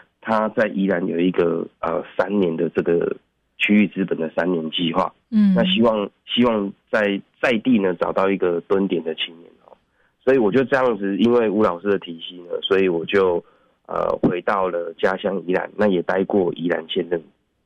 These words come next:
Speaker 2: 嗯。
Speaker 1: 那所以有了多，比其他的青年朋友多了三年完整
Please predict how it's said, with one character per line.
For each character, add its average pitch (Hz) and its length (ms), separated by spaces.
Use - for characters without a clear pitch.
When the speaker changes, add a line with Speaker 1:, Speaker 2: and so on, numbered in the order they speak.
Speaker 2:
嗯。 214 180
Speaker 1:
那 113 260
所 135 160
以 113 240
有 98 200
了 98 180
多， 135 240
比 98 200
其 107 200
他 113 240
的 110 160
青 113 220
年 98 180
朋 87 200
友 90 180
多 127 240
了 107 180
三 110 220
年 95 180
完 90 260
整 85 200